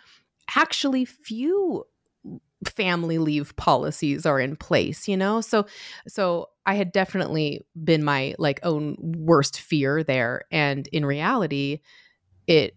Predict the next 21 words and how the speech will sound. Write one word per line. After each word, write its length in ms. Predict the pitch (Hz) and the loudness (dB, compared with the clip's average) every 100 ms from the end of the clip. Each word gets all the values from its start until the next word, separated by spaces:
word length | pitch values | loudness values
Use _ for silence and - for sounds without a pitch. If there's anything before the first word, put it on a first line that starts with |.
| - | -4
ended 300 | 170 160 151 | 0 0 0
up 160 | 151 - | -2 0
being 480 | 151 143 139 135 - | 0 0 -2 -6 -2
really 240 | 180 147 | 0 2
wonderful 640 | 139 220 208 147 - 135 131 | 4 4 4 0 0 0 0
of, 120 | 147 | 0
like, 140 | 127 | -2
with 80 | - | 0
the 60 | 131 | 0
accommodations 600 | - 147 147 151 156 143 | 0 2 2 0 -2 -4
that 140 | 135 | 0
they 100 | 143 | 0
made 260 | 139 139 135 | 2 0 0
for 140 | 147 | 0
me. 240 | 139 135 | 2 2
But 300 | 135 151 139 - | 2 4 2 2
yeah, 260 | 165 175 | -2 0
I 200 | 170 180 | 0 0
was, 400 | 170 147 139 - _ - | 0 -2 -4 -14 _ -4
I 340 | 180 175 170 - | 0 2 0 -2
was 480 | - - 170 - | -2 -2 -4 -10